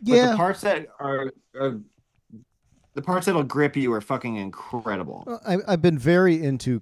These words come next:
Speaker 2: crime thrillers lately, so this is, this
Speaker 1: Oh,
Speaker 2: is,
Speaker 1: then that's the
Speaker 2: this is,
Speaker 1: one.
Speaker 2: this
Speaker 1: Yes.
Speaker 2: is what I'm currently watching. I'm watching a lot of crime thriller series, uh, like a Lincoln Lawyer. Loved it, just like Crime Courtroom.
Speaker 1: Oh, this is,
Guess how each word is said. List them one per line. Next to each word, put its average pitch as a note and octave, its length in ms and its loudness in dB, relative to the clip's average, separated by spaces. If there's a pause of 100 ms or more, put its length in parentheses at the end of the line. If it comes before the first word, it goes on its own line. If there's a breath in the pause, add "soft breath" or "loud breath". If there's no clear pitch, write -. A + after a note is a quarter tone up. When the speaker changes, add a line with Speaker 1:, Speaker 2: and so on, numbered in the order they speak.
Speaker 2:
crime C3+ 500 -2
thrillers F#2+ 600 -4
lately, F2 320 -8
so G#2 200 -8
this A2+ 260 -6
is, G#2 140 -8 (160)
this A3 100 4
Speaker 1:
Oh, F#3+ 140 4
Speaker 2:
is, G#2+ 80 -6
Speaker 1:
then F3 120 0
that's A#3 280 2
the C4 60 2
Speaker 2:
this A3 80 4
is, A#3+ 80 6
Speaker 1:
one. D3+ 260 2
Speaker 2:
this D#3+ 120 6
Speaker 1:
Yes. A3 200 4
Speaker 2:
is D#3 40 -2
what F#3+ 140 6
I'm E3+ 160 2
currently F3+ 440 0
watching. C3+ 640 2
I'm A#2+ 200 -2
watching B2+ 300 0
a A#2 60 0
lot C#3 400 2
of C3 120 -6
crime D3+ 460 0
thriller C#3+ 500 0
series, A2+ 720 -2 (160)
uh, A2+ 220 -8 (340 soft breath)
like C3 140 0
a B2 120 0
Lincoln F3 420 6
Lawyer. F3+ 420 8
Loved C#3+ 840 6
it, G#2+ 220 -4
just C3+ 240 -2
like C#3+ 320 2
Crime F3 580 2
Courtroom. E3+ 800 2
Speaker 1:
Oh, F3+ 160 0
this G#3 280 -2
is, E3+ 400 -2